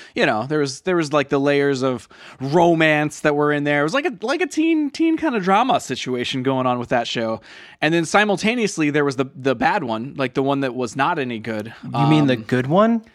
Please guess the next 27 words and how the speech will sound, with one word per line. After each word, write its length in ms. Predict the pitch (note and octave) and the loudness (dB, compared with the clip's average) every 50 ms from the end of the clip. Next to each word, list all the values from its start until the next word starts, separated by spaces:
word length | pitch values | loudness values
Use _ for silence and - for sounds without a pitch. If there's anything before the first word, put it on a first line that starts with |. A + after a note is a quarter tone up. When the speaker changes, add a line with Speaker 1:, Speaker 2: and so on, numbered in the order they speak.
| _ - | _ -2
Speaker 2:
that 160 | C3+ C#3 C#3 | 0 0 0
was 120 | C3+ C3 | 0 -2
all 240 | - - C3+ D3 D3+ | -2 0 0 0 2
about 220 | C#3+ C#3 C3 C3 | 2 2 2 2
eating 240 | C3+ C#3 C3+ B2 A#2 | 2 0 -2 -4 -4
chili 340 | - - - C#3 C#3+ D#3+ F3 | -4 -4 -2 0 0 0 0
dogs 480 | F3+ F#3+ F#3+ F#3+ F#3+ F#3+ F#3 E3+ D#3+ - | 0 2 4 4 4 2 0 -2 -4 -4
and 440 | - A#2+ A#2 A#2 A2+ A2+ A#2 A#2 - - - | -2 -2 0 0 -2 -2 -2 -2 -2 -4 -6
Speaker 1:
<laughs> 100 | - - | -6 -6
Speaker 2:
escaping 580 | C#3 B2+ - - - D3+ D3+ D3+ D3+ E3+ E3 D#3 | -6 -4 -4 -2 0 0 0 2 2 0 0 0
from 240 | - F3 D#3+ D3+ D3 | 2 0 0 2 2
that 180 | C#3+ C3+ F#2 | 2 0 0
one 320 | B2 C3 C#3+ C#3+ C#3+ C#3 C3+ - - _ _ _ _ _ _ | 0 0 2 2 2 0 -4 -8 -16 _ _ _ _ _ _
robot 340 | C#3+ D3 D3+ C#3+ D3 C#3+ C#3 | 0 2 4 4 4 4 2
with 100 | C3+ A#2+ | 0 -4
the 80 | - G2 | -6 -8
tank 320 | - - C3 C#3 D3 C#3+ | -8 -4 -2 -2 -2 -2
treads, 580 | - - - D3 D3+ D3+ D3+ D3+ D3+ C#3 C3+ - | -4 -2 0 2 2 2 2 2 0 -2 -6 -8
and 180 | - B2 B2 | -6 -4 -4
then 80 | B2 B2 | -2 -2
there 100 | B2+ B2 | -2 -2
was 160 | B2 A#2+ A#2 - | -2 -4 -4 -4
one 240 | C3 B2+ C3+ C3+ | -4 -2 -2 -2
with, 120 | C3 C3 - | -2 -2 -4
like, 160 | C#3+ A#2+ - | -4 -4 -4
a 100 | A#2 G2 | -6 -6
chicken. 560 | - - - D#3+ D#3+ - D#3+ D#3+ D#3 D#3 - | -6 -6 -6 -4 -2 -2 -2 -2 -2 -4 -6